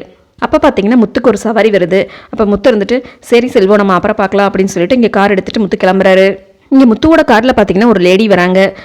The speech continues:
அப்ப முத்து பாத்தீங்கன்னா எங்க போகணும் அப்படின்னு சொல்லி கேட்கவும் அவங்க ஒரு அட்ரஸை சொல்றாங்க. முத்துவும் அந்த அட்ரஸ்க்கு போயிட்டு இருக்காரு. அப்ப கார்ல உட்காந்துட்டு இருந்த அந்த லேடி பாத்தீங்கன்னா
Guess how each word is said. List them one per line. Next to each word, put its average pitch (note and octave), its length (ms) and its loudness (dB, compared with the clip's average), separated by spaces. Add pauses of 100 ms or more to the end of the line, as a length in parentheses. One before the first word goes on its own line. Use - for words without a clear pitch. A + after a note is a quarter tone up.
(120)
அப்ப G3+ 180 -2
முத்து G#3 280 0
பாத்தீங்கன்னா A#3 340 0
எங்க G3 220 0
போகணும் G3+ 320 0
அப்படின்னு F#3+ 280 -2
சொல்லி G3+ 180 -2
கேட்கவும் F#3+ 260 0
அவங்க F#3+ 220 0
ஒரு F3+ 120 2
அட்ரஸை G#3+ 340 -2
சொல்றாங்க. F#3 380 0 (380)
முத்துவும் D4+ 380 0
அந்த A#3 140 4
அட்ரஸ்க்கு A3 300 -4
போயிட்டு F#3+ 300 -2
இருக்காரு. F#3 340 2 (400)
அப்ப G#3 300 -2
கார்ல C4+ 280 0
உட்காந்துட்டு A#3 260 -2
இருந்த G3 160 -2
அந்த F3 80 0
லேடி G3 260 0
பாத்தீங்கன்னா F3+ 460 0